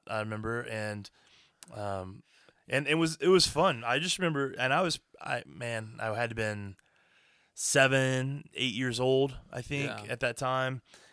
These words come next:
Speaker 1: and, uh, getting to play, and,
Speaker 2: I
Speaker 1: uh,
Speaker 2: remember going to those
Speaker 1: Yeah, yeah, I
Speaker 2: games.
Speaker 1: felt like I was, like, hot stuff, but,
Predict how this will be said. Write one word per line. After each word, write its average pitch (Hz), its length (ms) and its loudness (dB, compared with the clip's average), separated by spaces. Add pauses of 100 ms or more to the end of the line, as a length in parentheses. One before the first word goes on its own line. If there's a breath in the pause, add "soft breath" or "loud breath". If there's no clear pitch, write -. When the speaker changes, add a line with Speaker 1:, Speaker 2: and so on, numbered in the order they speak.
(120)
Speaker 1:
and, 113 260 -2
uh, 110 140 0
getting 123 260 0
to 117 80 -4
play, 120 380 2
and, 107 240 -6
Speaker 2:
I 131 180 4
Speaker 1:
uh, 202 60 2
Speaker 2:
remember 190 320 -6
going 151 340 -4
to 123 100 -6
those 95 400 -8
Speaker 1:
Yeah, 170 360 0
yeah, 156 160 0
I 143 60 2
Speaker 2:
games. 127 100 0
Speaker 1:
felt 139 200 0
like 123 180 -4
I 127 40 0
was, 117 280 -4
like, 117 180 -4
hot 117 220 -4
stuff, 120 360 -4
but, 117 220 -8